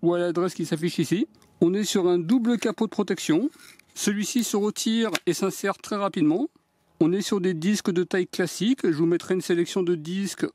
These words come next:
en description de la vidéo. On garde une taille assez proche par rapport à la douze volts, tout en ayant beaucoup plus de performance et d'autonomie grâce aux batteries vingt volts. Le sens de verrouillage, déverrouillage qui est indiqué sur la broche. Au niveau des points négatifs, elle semble chauffer quand même pas mal.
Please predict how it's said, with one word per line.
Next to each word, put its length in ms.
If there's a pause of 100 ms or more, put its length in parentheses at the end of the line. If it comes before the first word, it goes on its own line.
en 120
description 580
de 40
la 60
vidéo. 480 (200)
On 120
garde 260
une 140
taille 280 (120)
assez 240
proche 320
par 160
rapport 260
à 60
la 100
douze 260
volts, 420 (120)
tout 220
en 160
ayant 200
beaucoup 300
plus 180
de 60
performance 640
et 40
d'autonomie 600
grâce 340
aux 60
batteries 280
vingt 120
volts. 500 (160)
Le 160
sens 320
de 80
verrouillage, 640
déverrouillage 640
qui 80
est 180
indiqué 380
sur 140
la 100
broche. 500 (300)
Au 80
niveau 160
des 100
points 120
négatifs, 680
elle 140
semble 400
chauffer 320
quand 100
même 160
pas 120
mal. 260